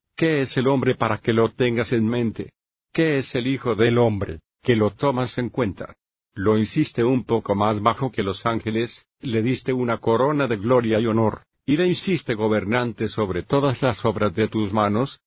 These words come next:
pones todas las cosas bajo sus pies". Porque al hacer al hombre el gobernante sobre todas las cosas, Dios no puso nada fuera de su autoridad, aunque ahora no vemos todo debajo de él.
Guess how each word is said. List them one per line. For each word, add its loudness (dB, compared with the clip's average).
pones 0
todas -2
las -2
cosas -4
bajo -2
sus -10
pies". -4
Porque 2
al 0
hacer 0
al 0
hombre 0
el -2
gobernante 0
sobre 0
todas 0
las -2
cosas, -6
Dios 2
no 0
puso -2
nada 2
fuera 0
de 0
su 0
autoridad, 0
aunque -2
ahora 2
no 0
vemos 2
todo 0
debajo 2
de 6
él. -2